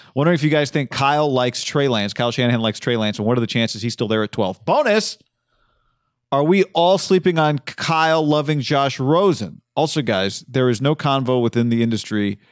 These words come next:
The Weeknd is seen like a Jeff Fisher type, and Bruno Mars is Bill B. Lot, lot going on there.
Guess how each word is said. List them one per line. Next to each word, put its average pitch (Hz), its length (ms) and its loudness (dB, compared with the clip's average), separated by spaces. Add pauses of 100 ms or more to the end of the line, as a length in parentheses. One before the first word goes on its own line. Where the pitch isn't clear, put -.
(140)
The 110 80 0
Weeknd 123 540 0 (180)
is 113 160 -4
seen 120 260 2
like 107 340 -2 (140)
a 113 80 0
Jeff 110 280 -2
Fisher 113 340 -2
type, 95 380 -4 (280)
and 107 260 -6
Bruno 120 380 0
Mars 107 460 -2
is 107 180 -8
Bill 110 300 -2
B. 98 400 -12 (840)
Lot, - 300 -8
lot 107 220 -4
going 101 160 -4
on 101 160 -4
there. 78 220 -14